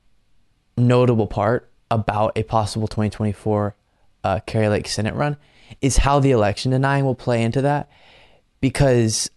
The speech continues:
um, for the general electorate, obviously I just talked about how it plays into her own voters thinking it was stolen, but also thinking she could win it this one.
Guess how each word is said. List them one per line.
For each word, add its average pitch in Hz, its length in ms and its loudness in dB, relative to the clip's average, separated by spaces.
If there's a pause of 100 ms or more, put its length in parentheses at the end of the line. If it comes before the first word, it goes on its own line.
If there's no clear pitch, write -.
(120)
um, 110 520 -2 (240)
for 120 640 0 (300)
the 113 240 2
general 113 540 2
electorate, - 500 -4
obviously 101 360 -2
I - 20 -4
just 98 140 -8
talked 104 200 -4
about 98 140 -4
how 101 140 -2
it - 80 -6
plays 104 260 -4
into 101 460 -6 (280)
her 127 220 0
own 101 180 0
voters 120 720 0
thinking 110 460 -2
it 101 200 -4
was - 120 -8
stolen, 117 400 0
but 98 100 -2
also 107 260 -2
thinking 101 280 -6
she 101 160 -6
could 87 120 -8
win 95 140 -6
it - 60 -10
this 110 160 -6
one. 135 120 -2